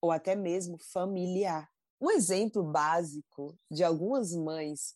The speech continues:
que chegaram até a mim tendo candidíase agora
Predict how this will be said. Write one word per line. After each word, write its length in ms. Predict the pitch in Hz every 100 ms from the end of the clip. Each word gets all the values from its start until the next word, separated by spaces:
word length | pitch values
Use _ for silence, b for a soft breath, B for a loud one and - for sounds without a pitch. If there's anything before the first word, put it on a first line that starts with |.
| _
que 360 | - 175 165 160
chegaram 540 | - 160 160 190 196
até 240 | 175 180
a 80 | 165
mim 340 | 151 151 147 147
tendo 240 | 175 170 170
candidíase 720 | 170 151 151 143 156 147 151
agora 520 | 147 160 170 165